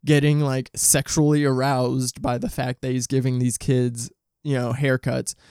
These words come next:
but they're not even good haircuts. They're kinda shitty. So it's like, he doesn't get off on cutting hair. He gets off on making kids bald. I don't know. And he doesn't even make 'em bald. <laughs>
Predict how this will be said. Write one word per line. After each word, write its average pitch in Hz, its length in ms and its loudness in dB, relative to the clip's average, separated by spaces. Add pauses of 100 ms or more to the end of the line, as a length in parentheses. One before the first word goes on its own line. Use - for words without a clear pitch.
(100)
but - 100 -6
they're 220 140 2
not 262 100 2
even 269 240 2
good 143 220 4
haircuts. - 400 -2
They're 170 100 2
kinda 233 260 0
shitty. 117 520 -2
So 131 160 2
it's 127 120 0
like, 123 300 -4 (560)
he 143 160 4
doesn't 165 320 4
get 165 200 4
off 151 280 4
on 131 140 2
cutting 135 400 2
hair. 135 400 4
He 127 60 -2
gets 131 240 -2
off 131 180 -2
on 123 280 -6 (140)
making 131 640 0 (140)
kids 139 280 -4
bald. 196 640 -2 (680)
I 175 140 0
don't 170 180 0
know. 185 360 -2 (320)
And 165 60 0
he 151 60 4
doesn't 170 240 4
even 175 200 4
make 190 180 2
'em 135 100 -2
bald. 196 440 4 (680)
<laughs> 143 120 2